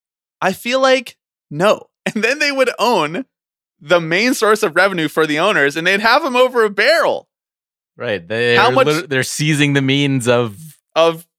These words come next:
Speaker 1: production.
Speaker 2: of content production.
Speaker 1: How much money do you really need to buy a bankrupt company? Like, they, it would need to be a shell company 'cause they would never sell to
Speaker 2: Right.
Speaker 1: the M L B Players <laughs> Association or to, like, Max Scherzer L L C. But, like,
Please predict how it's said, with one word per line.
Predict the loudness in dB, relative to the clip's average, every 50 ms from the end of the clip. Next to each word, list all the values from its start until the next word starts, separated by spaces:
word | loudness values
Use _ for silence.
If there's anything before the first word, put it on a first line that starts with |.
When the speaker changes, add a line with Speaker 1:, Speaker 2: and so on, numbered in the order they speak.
| _
Speaker 1:
production. | -2 0 0 0 0 -2 -4 -6 -6 -6 -8
Speaker 2:
of | -8 -6 -8 -8 -8
content | -4 -2 -2 0 0 0 -2 -2 -2
production. | -6 -6 -4 -2 0
Speaker 1:
How | 0 2 2 2 0 0 0 -2 -4
much | -4 -2 0 0 0 -2 -4 -8 -10 -12 -14 _ _ _ _ _ _ _ _ _ _ _
money | -6 -4 -4 -4 -4 -8 -10
do | -10 -10
you | -8 -8 -6
really | -4 -4 -4 -4 -4
need | -4 -4 -4 -6 -6
to | -8 -6
buy | -4 -2 -2 -2 -2
a | -4 -6
bankrupt | -8 -10 -10 -10 -10 -10 -10 -10 -10 -16 -20 _ _ _ _ _ _ _ _ _ _
company? | -14 -14 -14 -14 -16 -20 -20 -20 _ _ _ _ _ _ _ _ _ _ _ _ _ _ _ -2
Like, | 0 0 0 0 0
they, | 0 0 0 0 -2 -4 -8 -10 _ _ _ _ _ -6
it | -4 -4 -2 -2 -2
would | -2
need | -2 -2
to | -2
be | -2 -2
a | -2
shell | -2 0 0 0 0
company | -2 -4 -6 -6 -8 -8 -6
'cause | -6 -4
they | -4 -4
would | -4 -4
never | -6 -8 -10 -10
sell | -12 -12 -10 -6 -4 -2 -2 -2 -2 -4 -6 -8
to | -10 -8 -4 -4
Speaker 2:
Right. | -2
Speaker 1:
the | -2 -2
M | -2 -2 -4
L | -4
B | -6 -8 -10
Players | -8 -4 -2 -2 0 0 -2
<laughs> |
Association | -2 0 0 -2 -2 -2 -2 0 0 0 -2 -2 -2 -2 -2 -2 -4 _ _ _ -14
or | -10 -8 -6
to, | -6 -4 -6
like, | -4 -4 -4 -4 -4
Max | -4 -4 -2 -2 -4 -4 -4
Scherzer | -2 -2 -2 -2 -2 -2 -2
L | -2 -2 -2
L | 0 -2
C. | -2 -2 -6 -8 -8 -8 -10 -12 _ -20 -20 -20 _ _ _ _ _ -6
But, | -4
like, | -2 -2 -2 -2 -4 -10